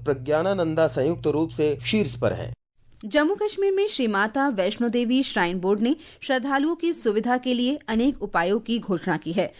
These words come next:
Speaker 2: इन उपायों में निःशुल्क आरती दर्शन और आवास व्यवस्था शामिल हैं। ये समाचार हमारी वेबसाइट डब्ल्यू डब्ल्यू डब्ल्यू डॉट न्यूज़ ऑन ए आई आर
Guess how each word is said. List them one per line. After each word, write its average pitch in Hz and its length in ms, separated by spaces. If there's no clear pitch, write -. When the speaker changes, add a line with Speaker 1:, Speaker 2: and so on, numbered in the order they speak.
Speaker 2:
इन 262 140
उपायों 285 320
में 302 200
निःशुल्क 262 520
आरती 202 340
दर्शन 175 420
और 240 160
आवास 254 420
व्यवस्था 185 460
शामिल 170 380
हैं। 175 200
ये 247 180
समाचार 277 520
हमारी 208 320
वेबसाइट 190 600
डब्ल्यू 247 400
डब्ल्यू 190 400
डब्ल्यू 175 400
डॉट 233 300
न्यूज़ 262 260
ऑन 294 120
ए 247 100
आई 262 240
आर 170 220